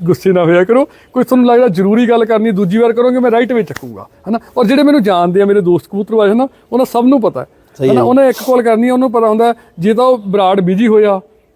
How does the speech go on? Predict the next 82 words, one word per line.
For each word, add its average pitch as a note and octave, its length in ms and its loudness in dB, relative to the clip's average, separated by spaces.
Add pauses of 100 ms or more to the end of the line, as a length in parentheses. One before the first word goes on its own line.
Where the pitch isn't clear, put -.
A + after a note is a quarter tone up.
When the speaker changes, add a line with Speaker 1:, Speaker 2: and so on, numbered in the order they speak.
Speaker 1:
ਫਿਰ A3+ 260 0
ਅਸੀਂ A#3+ 160 -4
ਉਹਨੂੰ B3 120 -2
ਤੰਗ F#3 220 0
ਨਹੀਂ F3+ 160 0
ਕਰਨਾ G#3 220 0
ਵੀ A#3 80 -2
ਕੰਮ F3 300 -2
ਜ਼ਰੂਰੀ C#3+ 400 0
ਆ। B2+ 120 -2
Speaker 2:
ਸਹੀ C3+ 180 -2
Speaker 1:
ਹਰ G3+ 80 2
Speaker 2:
ਹੈ। B3+ 60 0
Speaker 1:
ਬੰਦੇ G#3+ 240 0
ਦਾ G3+ 220 0
ਕੋਈ B3 180 -4
ਕੰਮ, F#3+ 260 -2
ਕੋਈ A3+ 140 -6
ਟਰੱਕ F3+ 320 -4
ਚਲਾਉਂਦਾ, D#3+ 360 -2
ਕੋਈ, G3 120 -4
ਕੋਈ G3 160 -2
ਗੱਲ, G3 140 0
Speaker 2:
ਬਿਲਕੁਲ, G3+ 200 0
ਬਿਲਕੁਲ, E3+ 220 0
Speaker 1:
ਉਹਦਾ B3+ 120 2
Speaker 2:
ਸਾਰੇ F3+ 200 0
Speaker 1:
ਜ਼ਰੂਰੀ E3 140 2
Speaker 2:
ਬਿਜ਼ੀ D#3+ 120 0
Speaker 1:
ਆ, - 40 0
Speaker 2:
ਆ - 40 -2
Speaker 1:
ਹਨਾ? - 140 -2
Speaker 2:
ਜੀ, A#2+ 60 -4
ਹਾਂਜੀ। A#2 220 -8
Speaker 1:
ਤੇ B3+ 120 -4
ਜੇ G3 240 -4
ਉਹ C#4 200 0
ਫ੍ਰੀ G#3+ 320 -2
ਆ, D4 160 0 (240)
ਉਹਦੀ B3+ 160 -2
ਕਾਲ G#3+ 300 0
ਆ F3 80 0
ਜਾਣੀ A3 160 -2
ਆ, A3+ 60 -2
ਫਿਰ A3 100 -2
ਜਦੋਂ A3 160 0
ਫ੍ਰੀ A3 240 -2
ਹੁੰਦਾ, A#3 240 -2
ਫਿਰ G3+ 160 -2
ਉਹਨਾਂ G#3+ 200 0
ਦੇ A3+ 80 0
ਨਾਲ F3 300 2
ਹੀ, F#3+ 100 -4
ਕਿਉਂਕਿ G3 380 -6
ਅੱਜ F#3+ 120 -4
ਕੱਲ੍ਹ G#3+ 160 -2
ਤਾਂ G#3 80 0
ਜੋ G#3 140 0
ਪੰਜ G3 360 -4
ਪੰਜ, F#3+ 180 0
ਦਸ E3+ 120 0
ਦਸ F3 180 2
ਜਣੇ F#3 140 2
ਫੋਨਾਂ F3 280 0
ਤੇ D#3+ 60 2
Speaker 2:
ਬਿਲਕੁਲ F3 240 2
Speaker 1:
ਲੱਗੇ G#3+ 120 2
Speaker 2:
ਜੀ, A#3+ 60 2
Speaker 1:
ਹੋਏ D#3+ 80 0
ਆ, C#3+ 100 2
Speaker 2:
ਹਾਂਜੀ। C#3 200 -2
Speaker 1:
ਉਹਨਾਂ A3+ 180 0
ਨਾਲ A#3+ 120 -2
ਥੋੜ੍ਹਾ A3+ 200 -2
ਚਿਰ A3 160 -2
ਜਾਈਦਾ, F#3 340 -2
"ਓਕੇ G3 180 0
Speaker 2:
ਗਰੁੱਪ F#3+ 120 0
Speaker 1:
ਮਿੱਤਰੋ, G3 160 -2
Speaker 2:
ਵਾਲੇ। G#3 120 0
Speaker 1:
ਲਾ D#3 100 2
ਲਿਆ, A#3 220 2